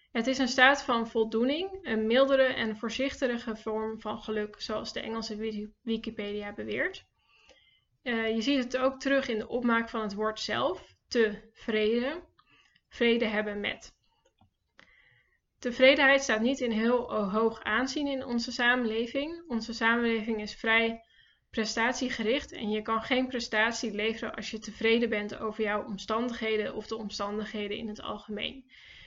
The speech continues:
Je moet uit je comfortzone, zoals dat heet, want daar gebeuren er pas dingen. Tevredenheid houdt ook een acceptatie van hoe het is in zich, dus je zoekt niet meer naar meer.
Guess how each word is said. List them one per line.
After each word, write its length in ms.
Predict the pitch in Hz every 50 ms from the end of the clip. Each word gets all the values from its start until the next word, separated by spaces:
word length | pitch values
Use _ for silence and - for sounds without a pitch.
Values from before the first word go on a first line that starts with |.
| - _ _
Je 120 | 233 220
moet 300 | 226 247 269 269 - -
uit 240 | - - 247 247 233
je 100 | 262 254
comfortzone, 720 | - 214 208 214 208 - 220 214 - - 220 - - 240 -
zoals 360 | - 233 240 - 226 - -
dat 100 | 226 202
heet, 340 | 208 214 208 220 233 - -
want 220 | - 214 208 208
daar 220 | 214 220 220 240 233
gebeuren 420 | - 233 214 226 220 214 - -
er 160 | - 214 214
pas 240 | - - 214 214 -
dingen. 400 | - 214 202 202 214 233 226 - _ _ _ _ _ - _ _ - - - - - - _ _ _
Tevredenheid 840 | _ - 233 - 247 262 277 285 285 269 262 262 269 269 - - - _ _ _ _ _
houdt 320 | - - 233 226 220 233
ook 240 | - - 240 262 247
een 120 | 262 247
acceptatie 800 | - - 240 - 247 233 233 226 214 226 262 254 - 277 254 247
van 160 | - 247 226
hoe 160 | 214 214 220 220
het 120 | 208 214
is 460 | 214 214 240 269 - - - - - _ _
in 160 | - 240 240
zich, 340 | 233 262 277 285 285 - -
dus 300 | - 262 233 233 - -
je 200 | 233 220 233 - - _
zoekt 300 | - - - 233 233 -
niet 160 | 240 240 233
meer 180 | 220 220 214 208
naar 220 | 202 202 202 208
meer. 520 | 208 208 202 196 - - - 226 240 240